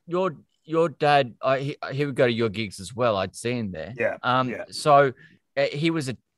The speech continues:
Speaker 1: he was a teacher at tafe?
Speaker 2: Yes. <laughs> Yeah.
Speaker 1: What did he teach?
Speaker 2: Uh, fitting and turning. He was in,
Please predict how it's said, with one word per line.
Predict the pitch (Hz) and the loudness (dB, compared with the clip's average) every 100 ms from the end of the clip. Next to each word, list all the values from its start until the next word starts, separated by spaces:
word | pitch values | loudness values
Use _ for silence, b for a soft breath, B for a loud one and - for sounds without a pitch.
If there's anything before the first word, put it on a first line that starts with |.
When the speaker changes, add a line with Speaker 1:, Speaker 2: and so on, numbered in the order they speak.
| _ | _
Speaker 1:
he | 143 143 | -4 -2
was | 131 | -2
a | 98 | -4
teacher | - 135 - 113 | -4 -4 -2 -6
at | - | -6
tafe? | 113 110 170 - _ _ _ _ - | -4 -4 -4 -12 _ _ _ _ -2
Speaker 2:
Yes. | 156 - - - | -2 -2 -16 -20
<laughs> | _ - | _ -6
Yeah. | 123 | -2
Speaker 1:
What | 175 | 2
did | |
he | 165 | 2
teach? | 143 - 175 - _ _ _ - | 0 -2 -4 -8 _ _ _ -4
Speaker 2:
Uh, | 123 123 | -2 -2
fitting | - 165 151 | -4 -6 -6
and | 127 | -6
turning. | 139 135 117 | -4 -4 -2
He | 123 | 0
was | |
in, | 165 | 0